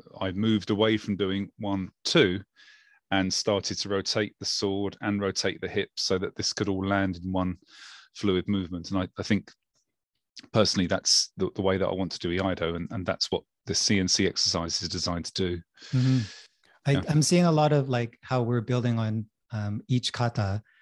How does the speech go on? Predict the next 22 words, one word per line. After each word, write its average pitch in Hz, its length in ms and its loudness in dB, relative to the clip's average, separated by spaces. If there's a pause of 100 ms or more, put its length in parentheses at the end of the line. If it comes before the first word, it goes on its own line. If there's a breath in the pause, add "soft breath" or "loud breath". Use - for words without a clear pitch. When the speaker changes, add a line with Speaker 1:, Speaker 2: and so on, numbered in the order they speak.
(320 soft breath)
Speaker 2:
but 117 240 0
reinforcing 117 880 2
those 110 280 -2
primary 113 360 0
messages 113 340 -2
of 117 100 -2
C 131 120 -2
N 127 120 2
C. 135 280 2
Like 113 240 -4 (100)
when 117 140 0
you 113 80 0
were 113 280 -2
talking 120 240 0
about 117 260 2
Nukitsuke 120 560 -2
for 113 180 -2
Mae, 147 440 2 (480 soft breath)
it's - 420 -4 (160)
like 104 200 -2
you're 117 340 -2
drawing 120 720 0